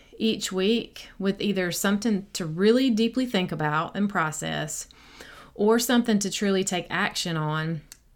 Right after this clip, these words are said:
and then to leave you in a place of like, "Hey, what do I do next?"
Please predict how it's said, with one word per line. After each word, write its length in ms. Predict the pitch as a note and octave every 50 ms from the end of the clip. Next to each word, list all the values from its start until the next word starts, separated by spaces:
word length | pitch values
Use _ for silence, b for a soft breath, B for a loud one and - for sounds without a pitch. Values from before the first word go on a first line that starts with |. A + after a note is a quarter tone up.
| _ - - _ _ _ _ - -
and 160 | A#3 A3 G#3 G#3+
then 320 | G#3+ G#3+ G#3+ G#3+ G#3 G#3
to 140 | G3+ - G#3+
leave 240 | G3 G#3 A3 A3+ G#3+
you 160 | A3+ A3+ G#3+
in 100 | G3 F#3+
a 60 | F#3
place 440 | F#3+ - G3 F#3 F3+ F#3 F3+ - -
of 200 | F3+ E3+ D#3+ E3+
like, 240 | E3 E3 E3 - D3+
"Hey, 260 | - A3+ A3 G3 E3+
what 140 | E3+ F#3+ F#3+
do 80 | F3+
I 80 | E3+ E3
do 180 | D#3+ D#3+ D#3
next?" 560 | D3+ D3+ D3+ - - - - - - - -